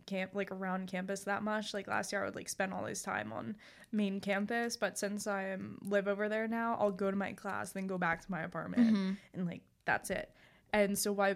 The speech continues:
Speaker 1: what I've been trying to do on, like, the days that aren't that heavy class-wise, or if I know I'm going back in, like, an hour or two, is I leave my phone at the apartment.
Speaker 2: Oh, that's
Speaker 1: 'Cause I'm like,
Speaker 2: good.
Speaker 1: "I really don't need it."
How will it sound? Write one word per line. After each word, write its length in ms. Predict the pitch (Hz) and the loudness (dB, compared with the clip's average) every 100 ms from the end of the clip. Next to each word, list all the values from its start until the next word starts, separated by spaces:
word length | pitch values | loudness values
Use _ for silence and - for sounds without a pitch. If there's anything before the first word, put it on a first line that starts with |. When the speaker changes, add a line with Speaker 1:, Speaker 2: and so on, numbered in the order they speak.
| - | 0
Speaker 1:
what 140 | 202 202 | 2 4
I've 100 | 196 | 4
been 120 | 190 | 0
trying 280 | - 220 226 | -2 -2 0
to 80 | |
do 400 | 190 214 214 196 | -2 0 0 0
on, 180 | 190 190 | 0 -2
like, 220 | 190 202 - _ - 214 | -4 -6 -12 _ -14 -4
the 120 | 202 | -4
days 300 | 196 185 190 | -2 -2 -2
that 140 | 180 | -2
aren't 240 | - 185 180 | 0 0 2
that 200 | 196 196 | 0 0
heavy 300 | 208 214 214 | -2 -4 -6
class-wise, 640 | - 214 220 220 226 220 | -4 -4 -2 0 0 0
or 60 | 202 | -4
if 100 | 185 | -2
I 80 | |
know 220 | 190 196 190 | 0 0 0
I'm 120 | 190 | 0
going 280 | 190 185 190 | 0 0 0
back 340 | 175 185 185 | -2 -2 -2
in, 80 | 190 | -4
like, 160 | 196 190 | -4 -4
an 120 | 196 | -4
hour 220 | 185 190 | -2 0
or 60 | 208 | 0
two, 140 | 240 | 0
is 100 | 240 | 0
I 100 | 196 | 0
leave 180 | 190 202 | 0 -2
my 160 | 190 | -2
phone 400 | 180 185 196 202 196 - - | -2 -4 -2 -6 -8 -16 -8
at 120 | 190 | -6
the 80 | 185 | -4
apartment. 380 | 180 247 - 285 370 | 2 4 6 8 6
Speaker 2:
Oh, 280 | 403 392 285 | 8 8 8
that's 200 | 196 247 | 6 4
Speaker 1:
'Cause 120 | 262 | 4
I'm 80 | 294 | 4
like, 180 | 330 320 | 6 6
Speaker 2:
good. 240 | 302 196 175 | 6 2 2
Speaker 1:
"I 280 | 208 208 208 - | 2 2 -2 -12
really 480 | 190 190 180 175 180 | -6 -2 0 0 0
don't 220 | 190 180 | 0 0
need 200 | 185 196 | 0 0
it." 280 | 190 - - | 0 -2 -6